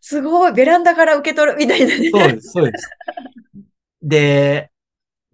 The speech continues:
Speaker 2: 日本の場合はですね、どうしても木が多かったり、電線が多かったりして、そんなに簡単じゃないとは言われてるんですけども、やっぱり人が少ないところから、
Speaker 1: うん。
Speaker 2: あの、どんどんもう今、実証実験が始まってますんでね。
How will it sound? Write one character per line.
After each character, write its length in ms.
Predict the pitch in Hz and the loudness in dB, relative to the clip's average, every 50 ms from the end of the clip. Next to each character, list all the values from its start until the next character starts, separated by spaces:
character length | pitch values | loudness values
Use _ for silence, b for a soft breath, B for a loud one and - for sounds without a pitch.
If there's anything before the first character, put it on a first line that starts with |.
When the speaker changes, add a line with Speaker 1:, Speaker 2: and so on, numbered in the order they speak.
| _ _ _ _ _ _ | _ _ _ _ _ _
Speaker 2:
日 140 | - 139 131 | -6 -4 0
本 200 | 131 185 240 247 | 0 0 0 0
の 100 | 262 254 | 0 0
場 140 | 254 254 254 | 2 2 2
合 40 | 254 | 2
は 40 | 254 | 2
で 100 | 240 196 | 0 0
す 100 | 151 160 | 0 -2
ね、 160 | 151 143 135 | -4 -4 -2
ど 120 | 135 185 | -2 -2
う 80 | 214 202 | -2 -2
し 20 | |
て 80 | 208 233 | -2 -4
も 140 | 214 165 143 | -4 -4 -4
木 260 | - - - 269 269 | -4 -2 -2 0 0
が 180 | 285 285 247 220 | 0 0 2 4
多 180 | 196 196 185 185 | 4 4 4 2
か 100 | - 110 | 0 -4
っ 120 | 110 - | -4 -6
た 120 | - 107 101 | -10 -12 -10
り、 280 | 107 110 107 101 98 95 | -8 -8 -10 -10 -6 -2
電 260 | 135 147 180 214 214 | 0 0 0 0 -2
線 240 | - 226 220 220 214 | -2 -2 -2 -2 -2
が 140 | 214 214 220 | -2 0 0
多 80 | 214 208 | 0 0
か 120 | - 160 | 0 -2
っ 80 | - - | -2 -4
た 100 | 107 90 | -10 -14
り 80 | 90 | -14
し 100 | - - | -16 -16
て、 280 | - - 110 104 98 b b b b b | -10 -8 -8 -8 -8 b b b b b
そ 160 | - 202 226 | -6 -4 -4
ん 60 | 226 | -2
な 100 | 233 233 | -2 -2
に 120 | 233 226 226 | -4 -4 -4
簡 240 | - 202 208 202 | -4 -4 -4 -4
単 180 | 208 220 214 208 | -4 -4 -4 -2
じ 60 | 202 | -2
ゃ 60 | 196 | -2
な 120 | 190 196 208 | -2 -2 -2
い 80 | 202 | -2
と 80 | 143 147 | -2 -2
は 60 | 113 | -2
言 100 | 101 107 | -2 -2
わ 80 | 117 131 | -2 -2
れ 80 | 135 | -2
て 100 | 131 151 | -2 -2
る 120 | 143 143 131 | -2 -2 -2
ん 40 | 107 | -4
で 80 | 92 | -6
す 60 | - | -10
け 80 | - 90 | -14 -16
ど 80 | 90 92 | -14 -14
も、 160 | 95 95 98 b b b b | -14 -14 -16 b b b b
や 100 | 202 214 | -4 -4
っ 40 | 220 | -2
ぱ 100 | 220 - | 0 -2
り 80 | 233 156 | -2 -2
人 200 | 147 - 214 208 | -2 -2 -2 0
が 140 | 208 208 | 0 -2
少 220 | 208 - - 220 214 | -2 -4 -6 -4 -2
な 140 | 220 220 220 | 0 0 0
い 100 | 208 214 | 0 -2
と 100 | 160 - | -4 -6
こ 120 | - 113 | -4 -4
ろ 120 | 110 104 | -4 -4
か 120 | 101 95 90 | -6 -10 -12
ら、 300 | 87 90 92 90 - - b b b b b b | -12 -12 -12 -12 -12 -16 b b b b b b
Speaker 1:
う 40 | - | -6
ん。 40 | 123 | -4
Speaker 2:
あ 40 | 117 | -2
の、 640 | 117 113 113 113 113 113 110 113 117 117 117 123 160 | 0 0 0 0 -2 -2 -4 -4 -6 -6 -8 -8 -6
ど 160 | 151 160 175 | -4 -2 0
ん 60 | 156 | 0
ど 80 | 127 113 | 0 0
ん 60 | 107 | -2
も 100 | 113 107 | -2 -2
う 60 | 104 123 | -2 0
今、 280 | 147 151 120 101 101 117 - - _ - | 0 0 -2 -2 -6 -10 -14 -20 _ -12
実 320 | 120 117 123 - - 165 | -10 -8 -6 -4 -2 0
証 60 | 160 156 | 0 0
実 180 | 165 151 143 | -2 -4 -6
験 120 | - 104 90 | -6 -8 -8
が 80 | 82 | -8
始 180 | 98 90 104 123 | -10 -8 -6 -4
ま 80 | 139 | -4
っ 80 | 135 135 | -6 -4
て 80 | - 147 | -4 -2
ま 120 | 143 139 | -2 -2
す 120 | 139 - | -4 -6
ん 40 | 90 | -12
で 80 | 87 87 | -16 -18
ね。 200 | 92 92 101 | -20 -20 -20